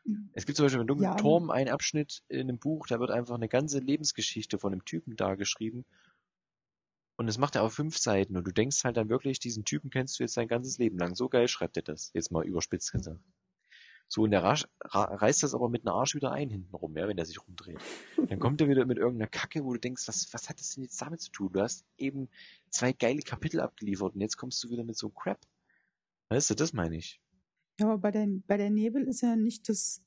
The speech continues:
Speaker 1: mega geile unbedingt das Ende, sondern diese
Speaker 2: Das
Speaker 1: ganze
Speaker 2: war der Killer, was
Speaker 1: Charakterentwicklung.
Speaker 2: geht denn?
Speaker 1: Ja, natürlich war das ein cooles Ende, aber diese ganze Charakterentwicklung finde ich ja bei Der Nebel schon toll und es wird ja im Buch wahrscheinlich ähnlich gewesen sein,
Speaker 2: Ja,
Speaker 1: weil
Speaker 2: ich
Speaker 1: Under the
Speaker 2: hab's
Speaker 1: Dome
Speaker 2: nicht
Speaker 1: ist es
Speaker 2: gelesen,
Speaker 1: halt
Speaker 2: weiß
Speaker 1: überhaupt
Speaker 2: ich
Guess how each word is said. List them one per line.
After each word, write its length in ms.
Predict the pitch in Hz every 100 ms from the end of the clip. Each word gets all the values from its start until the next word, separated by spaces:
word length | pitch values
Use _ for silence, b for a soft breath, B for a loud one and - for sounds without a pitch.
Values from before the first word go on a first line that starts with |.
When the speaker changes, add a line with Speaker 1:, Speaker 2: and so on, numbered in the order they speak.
| -
Speaker 1:
mega 460 | 208 226 233 240
geile 480 | 208 208 233 254 196
unbedingt 360 | 233 226 220 214
das 120 | 202
Ende, 380 | 196 269 277 294 - _ _ -
sondern 280 | - 196 190
diese 120 | 196 202
Speaker 2:
Das 60 |
Speaker 1:
ganze 240 | 202 220 180
Speaker 2:
war 60 |
der 100 | - 233
Killer, 0 |
was 100 | - - - 175
Speaker 1:
Charakterentwicklung. 300 | 208 165 185
Speaker 2:
geht 100 | 185
denn? 120 | 160 - b b b b _ -
Speaker 1:
Ja, 160 | 190
natürlich 460 | 220 233 - 311 -
war 120 | 233
das 140 | 247 247
ein 120 | 226
cooles 320 | 240 226 214
Ende, 300 | 202 208 208
aber 240 | 165 196 202
diese 220 | 208 202
ganze 260 | 202 220 214
Charakterentwicklung 840 | 202 226 - 202 220 208 196 190
finde 220 | - 208
ich 100 | 202
ja 100 | 190
bei 260 | 185 185 190
Der 180 | 190 190
Nebel 460 | 185 208 202 202 185
schon 400 | - 202 185 170
toll 280 | - 220 208
und 120 | 185
es 120 | 185
wird 240 | 202 180 233
ja 120 | 214
im 120 | 208
Buch 180 | 214 240
wahrscheinlich 480 | 202 - 220 226 -
ähnlich 340 | 247 277 247
gewesen 340 | - 196 190 180
sein, 260 | 175 175
Speaker 2:
Ja, 220 | 180 175 190
Speaker 1:
weil 80 | 190
Speaker 2:
ich 60 |
Speaker 1:
Under 120 | 196 -
the 40 |
Speaker 2:
hab's 80 | 185
Speaker 1:
Dome 120 | 220
Speaker 2:
nicht 80 | 269
Speaker 1:
ist 20 |
es 20 | 233
Speaker 2:
gelesen, 220 | 240 196
Speaker 1:
halt 100 | 226
Speaker 2:
weiß 60 | 220
Speaker 1:
überhaupt 220 | 220
Speaker 2:
ich 40 | 247